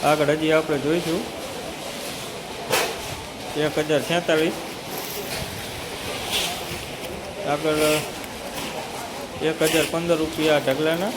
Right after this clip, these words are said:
આના એક હજાર પચીસ રૂપિયા. આગળ લાઈવ હરાજી પણ ચાલુ છે મિત્રો,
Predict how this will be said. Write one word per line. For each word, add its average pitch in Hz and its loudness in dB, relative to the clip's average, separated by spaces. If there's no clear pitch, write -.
આના 156 4
એક 160 2
હજાર 156 6
પચીસ 170 0
રૂપિયા. 151 2
આગળ 151 8
લાઈવ 156 8
હરાજી 170 8
પણ 170 0
ચાલુ 170 4
છે 147 -2
મિત્રો, 156 -2